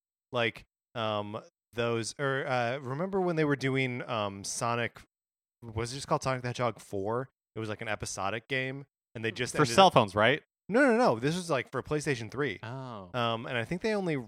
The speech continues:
Speaker 1: uh, released, like, two episodes of it and then stopped.
Speaker 2: I thought everybody, I thought because everybody hated it.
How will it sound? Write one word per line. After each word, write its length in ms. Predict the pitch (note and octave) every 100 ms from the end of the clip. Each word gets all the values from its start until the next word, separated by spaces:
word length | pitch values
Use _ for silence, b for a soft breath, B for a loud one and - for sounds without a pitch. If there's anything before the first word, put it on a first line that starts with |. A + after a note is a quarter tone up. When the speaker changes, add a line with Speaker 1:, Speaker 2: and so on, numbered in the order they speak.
| -
Speaker 1:
uh, 260 | B2+ A2+ G#2+
released, 360 | G#2 A2 B2 -
like, 160 | G#2 - _ _
two 380 | - - C#3+ C3+
episodes 560 | B2+ A#2 A#2+ A#2 G2 -
of 180 | A2+ G2
it 160 | G2 - _ _ -
and 140 | A2
then 180 | G#2 F#2+
stopped. 680 | - - B2 A2 F2 - -
Speaker 2:
I 80 | B2+
thought 160 | E3+ G3+
everybody, 340 | E3 C#3 C3 C3+
I 80 |
thought 240 | C#3 F#3+ -
because 200 | - C#3
everybody 280 | B2+ A#2 G#2
hated 280 | A2 A#2+ F2+
it. 140 | F2+